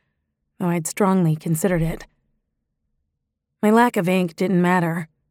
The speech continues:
Grant's name was permanently embedded in my heart. He turned toward me, his green eyes digging deep into my soul. "What do you want from us?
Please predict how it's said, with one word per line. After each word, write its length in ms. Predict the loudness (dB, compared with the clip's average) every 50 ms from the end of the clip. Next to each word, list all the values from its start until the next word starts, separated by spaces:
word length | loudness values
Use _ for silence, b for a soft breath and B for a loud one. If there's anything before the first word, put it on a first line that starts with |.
| _ _ _ _ _ _ _
Grant's 360 | 0 2 2 2 2 0 0
name 300 | 2 2 4 4 4 4
was 160 | 2 0 -2
permanently 680 | -4 -4 0 2 2 4 2 2 0 0 0 0 2 2
embedded 400 | 2 2 2 2 2 2 2 0
in 120 | 2 2 2
my 140 | 2 0 0
heart. 440 | 0 0 -2 -2 -2 -6 -12 -16 -18 _ _ _ _ _ _ _ _ _ _ _ _ _ _ _ _ _ _ _ _ _ _ _ _ _ _ _ _ _ _ _ _ _ _ _ _ _ _ _
He 140 | -2 -2
turned 340 | 0 2 4 4 4 4 2
toward 240 | 0 0 0 0 2
me, 300 | 0 -2 -2 -4 -8 -14 _ _ _ _ _ _ _ _
his 220 | _ 0 0 0 0
green 320 | 2 4 6 6 6 6
eyes 420 | 4 4 2 2 2 0 -2 -2 0
digging 380 | 0 0 2 2 2 0 0
deep 320 | 0 0 -2 -2 0 -2 -2
into 200 | -2 0 0 0
my 140 | 0 0
soul. 560 | -2 -2 0 0 0 0 0 -2 -6 -10 -14 _ _ _ _ _ _ _ _ _ _ _ _ _ _ _ _ _ _ _ _ _ _ _ _ _ _ _ _ _ _ _
"What 120 | 0 2
do 40 | 4
you 80 | 4 4
want 220 | 4 4 2 0
from 160 | -2 -4 -4
us? 260 | -4 -4 -6 -10 -12